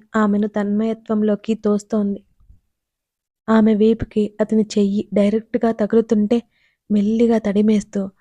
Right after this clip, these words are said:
ఆమె మెడవంపులో ముద్దు పెట్టుకున్నాడు. ఆమె శరీరం నుంచి వచ్చే సుమగంధాల పరిమళాలు అతడిని వివసుని చేస్తున్నాయి. ఇద్దరి మీద వలపువాన కురిసింది.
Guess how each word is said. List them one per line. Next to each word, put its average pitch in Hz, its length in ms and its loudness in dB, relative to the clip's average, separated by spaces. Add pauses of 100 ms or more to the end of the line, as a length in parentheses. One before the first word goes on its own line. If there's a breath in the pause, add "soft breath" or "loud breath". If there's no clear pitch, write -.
(280)
ఆమె 214 200 0
మెడవంపులో 208 640 2
ముద్దు 208 260 0
పెట్టుకున్నాడు. 202 720 -4 (640)
ఆమె 226 240 4
శరీరం 220 520 2
నుంచి 208 340 -2
వచ్చే 208 280 0
సుమగంధాల 208 720 -2
పరిమళాలు 208 760 0 (680)
అతడిని 214 460 2
వివసుని 208 560 2
చేస్తున్నాయి. 208 460 -2 (1600)
ఇద్దరి 214 340 4
మీద 226 220 4
వలపువాన 214 640 4
కురిసింది. 208 580 0